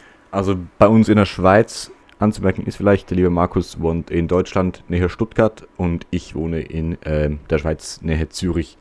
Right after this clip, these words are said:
nur zur Klarstellung. Genau, ähm, bei uns in der Schweiz ist es auch so, dass, äh, einige Kantone schon eine ganze, also eine komplette Ausgangssperre verhängt haben. Bei uns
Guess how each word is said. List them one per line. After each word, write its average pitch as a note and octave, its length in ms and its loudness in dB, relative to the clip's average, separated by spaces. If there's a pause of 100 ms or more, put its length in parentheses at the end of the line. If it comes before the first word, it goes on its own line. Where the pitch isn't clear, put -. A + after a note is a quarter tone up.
nur D#2 380 -8
zur F#2 120 -4
Klarstellung. E2 460 -4 (720)
Genau, G#2 320 6 (160)
ähm, G2+ 480 4
bei G#2 80 4
uns A2+ 140 4
in A2 80 2
der G2+ 80 2
Schweiz G2 320 2
ist F#2 100 -4
es F2 100 -8
auch F#2 220 0
so, - 180 -6
dass, - 300 -8
äh, E2 320 -2 (240)
einige F#2 420 2
Kantone F2+ 680 -2 (160)
schon E2 360 -4
eine E2 100 -2
ganze, F2 520 -2 (380)
also E2+ 140 -4
eine E2+ 140 -4
komplette F2 540 -4
Ausgangssperre G2+ 840 -4 (100)
verhängt G2+ 420 -4
haben. A2 320 0 (260)
Bei F2+ 220 6 (100)
uns A#2 540 2